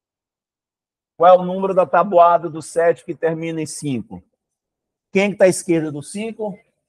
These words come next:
Três. Aí Sofia chega aqui e faz isso. Um meia nove. Vamos lá. Corta quem, amada Sofia? O nove.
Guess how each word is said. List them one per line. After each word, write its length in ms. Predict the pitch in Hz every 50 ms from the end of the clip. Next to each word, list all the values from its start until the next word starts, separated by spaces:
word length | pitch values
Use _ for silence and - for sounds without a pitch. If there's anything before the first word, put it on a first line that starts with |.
| _ -
Três. 320 | - 160 156 139 117 104
Aí 140 | 120 131 143
Sofia 420 | - - 170 151 - - 170 170
chega 300 | 160 - - 165 147 156
aqui 180 | 147 - - 165
e 60 | 156
faz 340 | - - 165 160 143 120 98
isso. 400 | 123 123 113 104 87 - - _ _ _ _ _ _ _ _ _ _ _ _ _ _ _ _ _ _ _ _ _ _ _ _ _ _ _ _ _ _ _ _ _ _ -
Um 240 | 190 202 208 208
meia 480 | 202 190 180 185 185 185 185 185 175 165
nove. 480 | 156 143 135 131 117 110 98 95 - _ _ _ _ _ _ _ _ _ _ -
Vamos 280 | 131 139 143 131 113
lá. 180 | 98 80 - - _ _
Corta 380 | - 165 185 190 185 190 180
quem, 260 | 175 - 180 175 175 170
amada 460 | 156 147 143 143 143 147 143 143 135
Sofia? 680 | - - 143 127 - - 143 147 156 160 160 160 160 _ _ _ _ _ _ _ _ _ _
O 160 | - 143 156
nove. 480 | 151 147 143 135 127 113 98 92 -